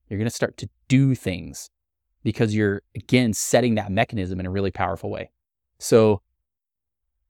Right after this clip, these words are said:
overall, allow fantasy to, to be part of your practice. I would say keep it to maybe twenty percent of the time. So if you have a half hour edging session, maybe five, six minutes of that,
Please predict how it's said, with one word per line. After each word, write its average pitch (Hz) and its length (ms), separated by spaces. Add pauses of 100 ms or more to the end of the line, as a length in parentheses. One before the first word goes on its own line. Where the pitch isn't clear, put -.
overall, 127 720
allow 135 440
fantasy 147 420
to, 131 180 (160)
to 127 100
be 123 120
part 113 220
of 110 60
your 104 60
practice. 104 540
I 196 100
would 262 160
say 170 240
keep 214 260
it 247 120
to 202 120
maybe 180 300
twenty 165 400
percent 131 440 (520)
of 127 160
the 120 80
time. 98 340 (760)
So 127 420
if 131 120
you 180 80
have 180 140
a 156 60
half 151 340
hour 143 220
edging 120 280
session, 113 480 (420)
maybe 196 200
five, 131 520
six - 280
minutes 120 320
of 117 100
that, 117 300